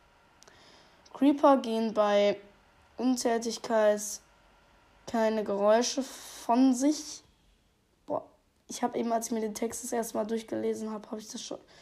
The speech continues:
auch schon nicht gekriegt, hingekriegt. Wenn man sie sieht oder sich dir-, hä?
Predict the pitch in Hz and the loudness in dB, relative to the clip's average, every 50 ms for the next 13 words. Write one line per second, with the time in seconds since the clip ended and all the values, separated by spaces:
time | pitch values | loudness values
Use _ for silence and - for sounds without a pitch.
0 | - - _ _ - 220 202 - - 208 202 202 202 202 - - - 214 208 - | -20 -20 _ _ -10 -8 -8 -6 -4 -4 -2 -2 -4 -6 -8 -8 -10 -10 -10 -8
1 | - 214 208 202 - - - - - _ - - 214 208 208 208 208 196 - - | -8 -8 -8 -8 -10 -14 -16 -20 -20 _ -12 -8 -6 -6 -4 -6 -6 -8 -10 -14
2 | _ _ - - - - 220 214 - - - - - - - _ _ _ _ _ | _ _ -18 -12 -10 -8 -8 -8 -10 -16 -16 -16 -16 -18 -18 _ _ _ _ _
3 | _ _ _ _ _ _ _ _ _ _ _ _ _ _ _ _ _ _ _ _ | _ _ _ _ _ _ _ _ _ _ _ _ _ _ _ _ _ _ _ _
4 | _ _ _ _ _ _ _ _ _ _ _ _ _ _ _ _ _ _ _ _ | _ _ _ _ _ _ _ _ _ _ _ _ _ _ _ _ _ _ _ _
5 | _ _ _ _ _ _ _ _ _ _ _ _ _ _ _ _ _ _ _ _ | _ _ _ _ _ _ _ _ _ _ _ _ _ _ _ _ _ _ _ _
6 | _ _ _ _ _ - - - _ _ _ _ _ _ _ _ _ _ _ _ | _ _ _ _ _ -20 -20 -20 _ _ _ _ _ _ _ _ _ _ _ _
7 | _ _ _ _ - 214 202 196 196 190 190 208 220 233 285 285 277 277 277 247 | _ _ _ _ -8 -6 -4 -4 -2 -2 2 4 6 6 8 8 8 6 6 4
8 | 214 214 220 220 214 202 208 214 233 262 277 277 277 - - - _ _ _ _ | 2 -2 -4 -4 -4 -4 -4 0 2 2 2 2 0 -4 -8 -10 _ _ _ _
9 | - 220 214 214 208 208 220 214 214 - - - - 214 208 - - - _ _ | -8 -4 -4 -4 -4 -4 -6 -8 -10 -10 -12 -8 -8 -8 -8 -8 -12 -16 _ _
10 | _ - - - 262 | _ -20 -20 -20 -20